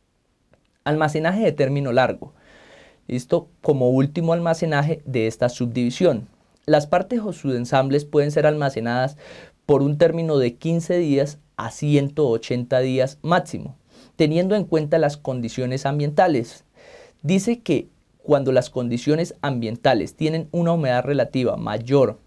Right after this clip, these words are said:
a los, al cincuenta por ciento, se debe escoger mejor un almacenaje temporal, porque el almacenaje de término largo, entonces, nos va a dar unas inspecciones,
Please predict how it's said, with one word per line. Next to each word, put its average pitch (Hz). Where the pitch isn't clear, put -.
a 120
los, 117
al 131
cincuenta 143
por 175
ciento, 147
se -
debe 180
escoger 151
mejor 160
un 160
almacenaje 127
temporal, 139
porque 165
el 151
almacenaje 143
de 175
término 175
largo, 160
entonces, 127
nos 139
va 120
a 123
dar 127
unas 143
inspecciones, 156